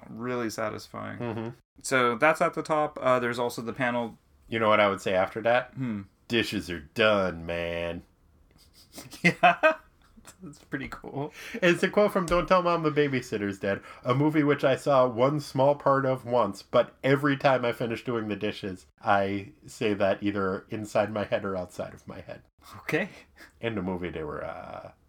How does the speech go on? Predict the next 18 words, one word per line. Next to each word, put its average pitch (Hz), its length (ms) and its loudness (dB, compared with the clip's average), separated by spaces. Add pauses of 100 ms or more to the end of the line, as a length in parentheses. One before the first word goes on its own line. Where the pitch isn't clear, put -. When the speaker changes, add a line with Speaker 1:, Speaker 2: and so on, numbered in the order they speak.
(200)
Speaker 2:
skeet - 360 -10
shooting 80 460 -14
their - 300 -16 (160)
dishes. - 480 -14 (580)
Speaker 1:
Oh, 101 60 -12
and 110 580 -8
then 95 320 -16 (140)
they're 104 120 -8
done 98 340 -6
'cause 98 180 -18
they're 107 140 -12
all 101 260 -8 (160)
broken 110 320 -6
and 104 120 -10
Speaker 2:
Yeah. 87 100 -4
Speaker 1:
shot? 120 260 -4 (360)
Speaker 2:
Yeah. 80 220 -14 (220)
Speaker 1:
Okay. - 260 -14